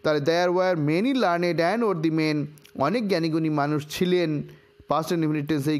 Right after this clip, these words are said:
করলাম এটা there দিয়ে। কোথায় ছিল? In his court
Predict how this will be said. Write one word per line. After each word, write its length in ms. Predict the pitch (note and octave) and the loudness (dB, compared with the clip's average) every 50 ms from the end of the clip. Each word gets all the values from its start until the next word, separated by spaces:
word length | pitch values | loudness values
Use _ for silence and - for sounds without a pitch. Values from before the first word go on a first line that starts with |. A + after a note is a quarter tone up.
| C#3+ | 0
করলাম 280 | D3 C#3+ C#3+ C#3+ D3 C#3+ C#3+ C3+ | 0 0 2 2 2 2 0 0
এটা 140 | B2 C#3 C3+ B2 | 0 0 0 2
there 220 | C#3+ C#3+ C#3+ C#3 B2+ A#2+ | 2 2 2 0 0 -2
দিয়ে। 140 | C3 C3+ C3 | 0 0 0
কোথায় 380 | - - C3 B2+ B2 G#3 C4 B3 B3 | 0 -2 -4 -2 0 0 -2 0 0
ছিল? 140 | C4+ A3+ G3 D3 A#2+ G2+ - - - - - - - - - - _ _ - _ _ - - C#3 | 0 0 2 0 0 0 -4 -8 -18 -20 -20 -20 -20 -20 -20 -20 _ _ -20 _ _ -6 -2 -2
In 60 | B2 A#2+ D3+ | 0 0 0
his 120 | B3 B3+ - - - | -2 -2 -4 -4 -4
court 240 | G#2 F2+ F2 G2+ | -4 -2 -4 -6